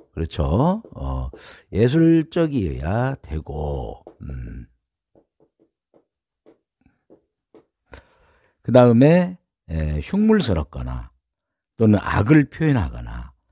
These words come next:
파괴적 의미의 성격을 갖거나 또는 전쟁이라든가 마귀나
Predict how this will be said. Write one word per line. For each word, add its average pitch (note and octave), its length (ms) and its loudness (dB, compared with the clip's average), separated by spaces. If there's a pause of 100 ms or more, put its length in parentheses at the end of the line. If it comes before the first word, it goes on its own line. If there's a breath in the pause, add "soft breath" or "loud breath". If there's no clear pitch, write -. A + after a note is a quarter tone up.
(420)
파괴적 F#3+ 560 2
의미의 G#2 300 4
성격을 F#2 480 -2
갖거나 D2 760 -4 (460)
또는 G2+ 260 4
전쟁이라든가 C#2 1200 0 (480)
마귀나 D2 880 -2